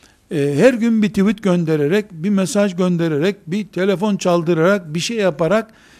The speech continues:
seni sonunda bir gün yakalamaya çalışacak. Bir gün, iki gün, beş gün sabredeceksin. Filan günde sabredemeyeceksin. "Ya acaba gerçekten öyle mi?" dediğin bir noktada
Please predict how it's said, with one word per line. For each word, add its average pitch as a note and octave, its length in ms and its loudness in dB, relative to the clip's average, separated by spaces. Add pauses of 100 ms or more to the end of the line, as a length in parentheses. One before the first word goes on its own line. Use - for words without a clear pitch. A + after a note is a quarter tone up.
seni A#3+ 600 2 (160)
sonunda A3+ 580 4
bir G3 60 -2
gün A#3+ 140 4
yakalamaya A#3 580 4
çalışacak. C#3 540 -4
Bir G3 200 2
gün, F3 220 -2
iki F3+ 280 -2
gün, D3+ 200 0
beş A3 200 4
gün F3+ 160 -4
sabredeceksin. F#3 840 -2 (440)
Filan G#3 460 2
günde G3+ 520 4 (220)
sabredemeyeceksin. G3+ 1200 2 (360)
"Ya G3+ 200 -2
acaba D#3 680 -6 (1040)
gerçekten E3+ 720 -6 (240)
öyle E3+ 300 2
mi?" A#2+ 240 -6 (340)
dediğin F#3 480 4
bir G3+ 120 6
noktada D#3 640 2